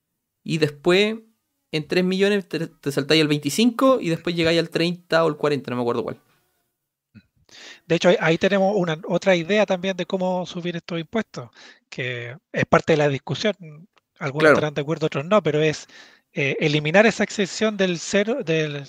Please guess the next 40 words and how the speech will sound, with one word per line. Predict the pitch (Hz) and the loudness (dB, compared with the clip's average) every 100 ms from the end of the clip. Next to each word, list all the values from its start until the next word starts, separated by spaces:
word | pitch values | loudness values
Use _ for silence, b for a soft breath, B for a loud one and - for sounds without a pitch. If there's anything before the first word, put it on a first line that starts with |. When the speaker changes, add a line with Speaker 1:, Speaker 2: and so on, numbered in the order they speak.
| - | -6
Speaker 2:
desde | 151 139 135 | -4 -2 -4
cero | - 180 196 202 | 0 0 2 0
a | 170 160 | 0 0
ocho | 170 - 180 170 | 0 -2 -4 -6
millones | 160 156 165 160 | -6 -4 -4 -4
y | |
medio | 165 180 185 | -2 -2 0
más | 175 | -2
o | |
menos | 175 175 | -2 -2
de | 160 | -2
ganancia, | 165 185 202 - 208 254 B B B _ | -2 -2 -4 -6 -8 -8 B B B _
como | 151 139 | 0 2
en | 147 | 2
otros | - 175 | 0 0
países | - 156 185 180 | 2 0 0 -4
donde | 139 131 127 123 466 - | -6 -6 -6 -6 -8 -10
la, | 139 127 - - | -8 -8 -12 -12
cualquier | 139 - 151 | -10 -6 -6
persona | - 143 170 170 | -6 -6 -6 -4
paga | 156 151 147 | -4 -4 -4
su | - | -8
impuesto. | 139 - 147 - - B B B B - | -6 0 0 -2 -14 B B B B -10
Aquí | 147 156 | -4 -2
podría | 156 151 151 151 | 2 4 4 0
ser | - 170 | -2 -8
una, | 170 | -12
una | 175 143 143 | -12 -8 -2
propuesta | 147 165 - 156 | 4 4 2 -2
que | 139 | -4
sobre | 127 180 180 170 | 2 6 6 4
el | |
sueldo | - 170 160 156 | 2 2 2 0
mínimo, | 185 196 190 | -2 -2 0
por | 175 | -2
ejemplo, | 151 180 175 | -4 -8 -4
ya | 151 165 | -4 -4
se | 170 | -4
pague | 156 151 | -4 -4
impuesto. | 143 - 170 - - | -4 -2 -2 -4 -16